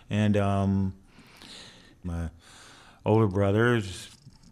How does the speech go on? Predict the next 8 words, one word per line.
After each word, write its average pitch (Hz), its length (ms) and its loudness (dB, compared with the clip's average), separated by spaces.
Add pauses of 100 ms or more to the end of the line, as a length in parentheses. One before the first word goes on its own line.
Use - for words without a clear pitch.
(100)
doing 104 220 0
good, 113 320 2
and 95 420 -2
my 92 180 -10
sister's 98 640 -8
doing 92 280 -6
great. 90 340 -4
And 98 360 -8